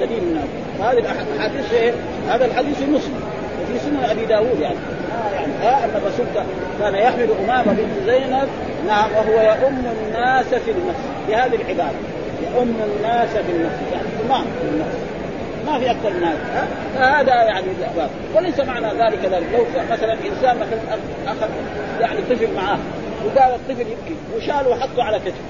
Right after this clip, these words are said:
وصلى به، ما في شيء. ثم ال-، الحقائق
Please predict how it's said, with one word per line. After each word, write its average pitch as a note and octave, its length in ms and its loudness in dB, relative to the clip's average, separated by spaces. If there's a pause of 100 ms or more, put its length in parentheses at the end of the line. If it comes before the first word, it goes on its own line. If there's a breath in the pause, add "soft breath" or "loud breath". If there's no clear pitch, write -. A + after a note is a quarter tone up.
(640)
وصلى G#3+ 360 2
به، E4+ 120 -2 (1200)
ما A4+ 60 -2
في G4+ 200 -2
شيء. - 140 -6 (1080)
ثم D#4+ 180 0 (600)
ال-، G3 220 2 (240)
الحقائق B3+ 540 2